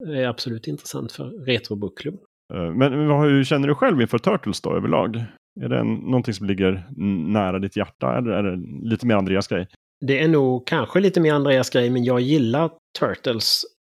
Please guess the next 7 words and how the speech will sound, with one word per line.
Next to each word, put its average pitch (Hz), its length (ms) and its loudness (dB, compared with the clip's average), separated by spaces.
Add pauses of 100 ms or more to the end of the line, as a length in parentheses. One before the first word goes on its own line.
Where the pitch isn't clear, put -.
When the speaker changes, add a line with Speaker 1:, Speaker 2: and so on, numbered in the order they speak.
Speaker 1:
Jag 120 140 -4
gillar 127 580 2 (100)
Eastman 120 640 -2
och, - 560 -8
eh, 120 240 0
Lairds 113 380 -2
original. 135 720 0